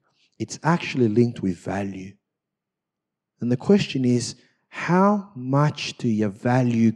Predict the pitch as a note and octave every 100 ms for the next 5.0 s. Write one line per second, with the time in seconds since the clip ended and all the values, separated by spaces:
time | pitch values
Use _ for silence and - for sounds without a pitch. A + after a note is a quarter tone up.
0 | - _ G#2+ G#2 G2+ - - - C3 C3+
1 | B2+ D3 D3+ E3 F3+ G3 G3+ - - -
2 | B2+ G#2 G2 - _ G#3+ G#3+ A#3 B3 B3
3 | A3+ A3+ - F#3 D3+ C3 E3+ A#3 A#3 -
4 | D#3+ F#3+ A3 F#3 D3 D3+ F3+ F#3+ F#3+ G3+